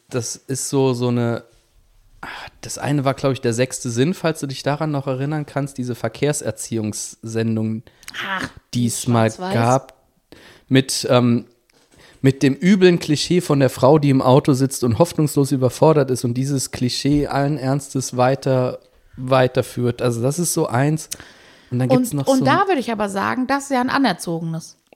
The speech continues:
Speaker 1: Ja.
Speaker 2: Also wenn ich Leuten lang genug sage, dass sie Dinge nicht können, dann kann ich davon ausgehen, dass sie Dinge nicht können werden.
Speaker 1: Ja, und auf, dann gibt's noch so eins, das ist so, so ganz, ganz eklig, finde ich. Das ist auch so sechster Sinn-Kategorie, aber irgendwas anderes.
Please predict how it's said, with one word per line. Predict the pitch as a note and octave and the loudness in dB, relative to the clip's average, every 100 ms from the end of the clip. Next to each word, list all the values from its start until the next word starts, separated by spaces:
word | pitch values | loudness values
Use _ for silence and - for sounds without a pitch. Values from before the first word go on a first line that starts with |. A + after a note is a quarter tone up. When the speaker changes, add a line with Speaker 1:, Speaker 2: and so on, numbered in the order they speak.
| - | -4
Speaker 1:
Ja. | C3+ E3 | 0 2
Speaker 2:
Also | F3+ | 2
wenn | A3+ G#3+ | 0 0
ich | A3 | 0
Leuten | A#3+ C4+ | -2 -2
lang | A#3+ B3 | -2 0
genug | B3 A3+ F#3+ | 0 -2 -2
sage, | G#3 B3 | -4 -2
dass | A3 G3+ | -6 -6
sie | G3+ | -6
Dinge | G#3+ A#3 | -4 -2
nicht | G#3 F#3+ | -2 -4
können, | - A3+ C#4 B3 | -4 -2 -2 -4
dann | A3 A3+ | -4 -4
kann | A3 | -4
ich | A3 | -4
davon | G#3 F#3+ | -4 -4
ausgehen, | G#3+ A3+ A#3 A3+ | -2 -4 -2 -4
dass | G#3+ | -4
sie | G#3 | -4
Dinge | G3+ A3 | -4 -2
nicht | A3 - | -2 -2
können | G#3+ D#3 | -2 -2
werden. | A#2+ G#2+ G#3+ - | -8 -10 -8 -2
Speaker 1:
Ja, | D3+ D3 | 2 4
und | C#3+ | 4
auf, | - | 2
dann | B2 B2 | 2 4
gibt's | C#3+ - | 2 0
noch | D3 - | -2 0
so | F#3+ | 0
eins, | D#3 D#3+ - | 0 -2 -2
das | B2+ - | -8 -8
ist | C3 - - | -8 -8 -4
so, | C3 B2 | -2 -2
so | B2 A#2+ _ _ _ _ | -4 -8 _ _ _ _
ganz, | C3 C3+ F3 - - - _ _ _ _ - | -4 -2 -2 -4 -10 -14 _ _ _ _ -4
ganz | D#3+ F3+ - - - | -2 -2 -2 -10 2
eklig, | D3+ C3 - A#2 - | 4 4 0 -10 -6
finde | B2 B2+ D3 | -4 -2 -4
ich. | - - | -8 -20
Das | _ - - | _ -20 -20
ist | - | -8
auch | - - | -4 -4
so | - C3+ | -2 -2
sechster | C3+ C#3 - B2 | -2 -4 -4 -4
Sinn-Kategorie, | C3 D#3 - D#3+ D3+ C#3+ C3+ | -2 -4 -4 -6 -4 -4 -4
aber | C#3 B2+ | -4 -4
irgendwas | C#3 C3 - | -4 -6 -6
anderes. | B2 C#3+ D3+ D#3+ | -6 -4 -2 -4